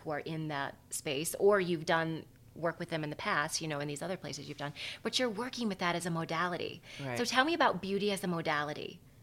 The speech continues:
Speaker 1: Like, why or how are you bringing that into your everyday?
Speaker 2: So, you know, the whole beauty in-, I talk a lot about the beauty industry on my own blog posts and stuff, is because the beauty industry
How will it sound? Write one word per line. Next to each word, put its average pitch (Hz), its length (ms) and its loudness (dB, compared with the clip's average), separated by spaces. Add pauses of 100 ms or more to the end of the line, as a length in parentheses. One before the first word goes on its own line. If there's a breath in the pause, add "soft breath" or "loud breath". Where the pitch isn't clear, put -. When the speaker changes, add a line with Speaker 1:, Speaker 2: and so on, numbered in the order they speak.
(120)
Speaker 1:
Like, 180 160 -2
why 190 720 6 (640)
or 180 140 0
how 175 720 6
are 175 80 0
you 175 180 -2
bringing 165 340 -2
that 156 220 -2
into 165 380 -2
your 151 200 -2
everyday? 147 540 -6 (720 loud breath)
Speaker 2:
So, 214 320 6 (320)
you 208 120 2
know, 202 80 6
the 202 80 4
whole 240 200 6
beauty 180 300 4
in-, 160 340 -2
I - 220 2
talk 262 220 2
a 226 40 4
lot 180 120 8
about 156 160 2
the 147 60 -6
beauty 143 220 -4
industry 175 920 -2
on 147 140 -2
my 139 200 2
own 135 400 0
blog 127 240 0
posts 131 360 -6
and 151 100 -4
stuff, 156 260 -2
is 143 200 -2 (200)
because 190 240 -2
the 185 60 -6
beauty 240 280 2
industry 180 420 2